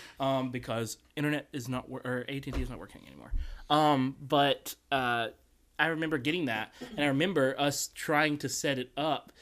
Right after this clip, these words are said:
but every time we were trying to set up the, the P S two, and we wanted to sit vertical, 'cause P S two is supposed to sit vertical.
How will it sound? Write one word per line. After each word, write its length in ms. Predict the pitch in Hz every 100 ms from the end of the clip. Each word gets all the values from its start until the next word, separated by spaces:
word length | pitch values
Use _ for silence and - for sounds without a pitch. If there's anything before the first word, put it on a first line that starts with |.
| - - -
but 220 | 143 156
every 240 | 156 151
time 360 | 156 156 143 151 165
we 100 | 143
were 100 | 135
trying 180 | 165 156
to 40 |
set 200 | 139 151
up 120 | 147
the, 220 | - 123 104
the 100 | 147
P 200 | - 135
S 200 | 120 -
two, 320 | - 214 143 - - -
and 80 | 131
we 60 |
wanted 360 | 131 180 240 190
to 100 | 143
sit 320 | - 139 120
vertical, 680 | 120 202 277 240 - 87 - _ -
'cause 140 | 143
P 140 | 120 131
S 80 | -
two 100 | 151
is 60 |
supposed 220 | - 117 113
to 60 |
sit 160 | - 202
vertical. 520 | 220 254 - 113 90